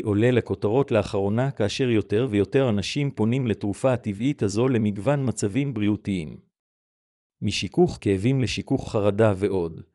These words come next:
שמן C B D משמש למגוון רחב של מחלות.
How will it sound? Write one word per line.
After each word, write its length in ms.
שמן 340
C 260
B 200
D 120
משמש 540
למגוון 520
רחב 380
של 200
מחלות. 680